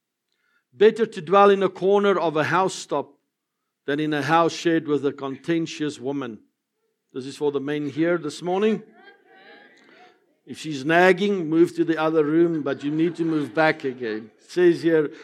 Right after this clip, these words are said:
"Better to dwell in the corner." No, not even a room. Go and stay in the corner, man. Here's the, here's one for the woman. Proverbs chapter twenty-six, verse twenty-one.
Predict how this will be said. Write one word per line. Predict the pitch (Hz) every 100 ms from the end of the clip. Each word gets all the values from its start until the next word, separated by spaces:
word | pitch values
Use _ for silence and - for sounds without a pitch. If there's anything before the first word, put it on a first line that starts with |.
| _
"Better | 190 240 233
to | 226
dwell | 202 208
in | 214
the | 208
corner." | 208 208 269 247 143
No, | 190
not | 202 240
even | 240 254
a | 214 190
room. | 160 127 175 247 131 110 _ _ - 381 381 392 - - - - _ - _
Go | 165
and | 233
stay | 220 240 247
in | 247
the | 247
corner, | 226 254 269 262 185 131 -
man. | 143 170 190 185 - _ _ _ _ _ _ _ _ _ _ 440 _ _ _ _ _ _ _ _ _ _
Here's | 165 220 208
the, | 220
here's | 208 247 -
one | 285 269 247
for | 254
the | 247
woman. | 247 277 247 247 - - _ _ _ _ _ _ _ _ _ _ _ _ _ _ _ _
Proverbs | - 147 170 160
chapter | 170 170
twenty-six, | 175 180 180 160 151 _ _ _ _ _ _
verse | - 135
twenty-one. | 147 160 165 139 135